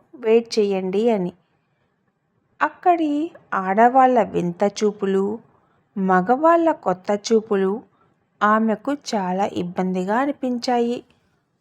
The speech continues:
ఆఫీస్లో చుట్టూ చూస్తూ కూర్చుంది కావ్య. "హల్-, హలో" అని ఒక కొత్త గొంతు వినిపించింది ఆమెకు.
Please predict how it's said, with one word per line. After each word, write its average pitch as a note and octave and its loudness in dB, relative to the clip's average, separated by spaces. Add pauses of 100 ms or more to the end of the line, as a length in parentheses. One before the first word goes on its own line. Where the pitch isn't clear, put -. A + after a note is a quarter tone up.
(100)
ఆఫీస్లో C#4 4 (520)
చుట్టూ A#3+ 0
చూస్తూ G#3 -2
కూర్చుంది F3+ -4
కావ్య. D#4+ 2 (640)
"హల్-, C#4+ 4
హలో" C#4 2 (100)
అని A3+ -4 (500)
ఒక D4+ 2
కొత్త A#3 -2
గొంతు G3 -2
వినిపించింది D#4+ 0
ఆమెకు. C#4 -2